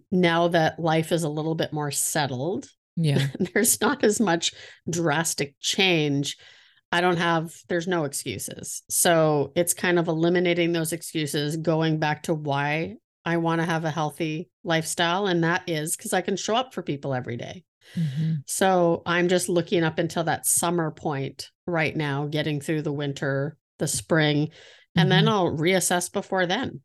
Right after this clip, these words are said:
Speaker 1: right? Because
Speaker 2: Mm-hmm.
Speaker 1: things change. And I, before the change, if it came suddenly, that would r-, that would throw me right off.
Speaker 2: Mm-hmm.
Speaker 1: And now it's kinda like, "Okay, maybe I need to adjust a little bit." So I, I would say about half a year.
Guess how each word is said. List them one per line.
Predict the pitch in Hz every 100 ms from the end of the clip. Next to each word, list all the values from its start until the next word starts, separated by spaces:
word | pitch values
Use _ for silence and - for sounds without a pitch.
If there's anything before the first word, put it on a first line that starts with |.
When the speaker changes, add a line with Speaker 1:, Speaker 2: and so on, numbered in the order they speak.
| -
Speaker 1:
right? | 170 175
Because | 165 214 160
Speaker 2:
Mm-hmm. | 135
Speaker 1:
things | 277 330
change. | - 349 285 143 170
And | 170
I, | 170 180 185 - _ _ _ _ 185
before | 180 - 240 214
the | 180 165
change, | - 165 180 269 359 -
if | 170 -
it | -
came | 170 170
suddenly, | 160 175 165 202 240 254
that | 180 151
would | 156 165 165
r-, | -
that | 175 160
would | 147
throw | 139 - 160
me | 156
right | 147 143 143 135
off. | 143 - - - - -
Speaker 2:
Mm-hmm. | 175 147 160 165 135 -
Speaker 1:
And | 180 175
now | 175 175
it's | 180 -
kinda | 180 170
like, | 165
"Okay, | 190 269
maybe | 208 160 165
I | 165
need | 165 156
to | 156
adjust | 147 143 139 -
a | 156
little | 143 135
bit." | 127 -
So | - 156
I, | - 247
I | 320 339
would | 349 349
say | 269
about | 180 -
half | 151 151
a | 160
year. | 147 147 262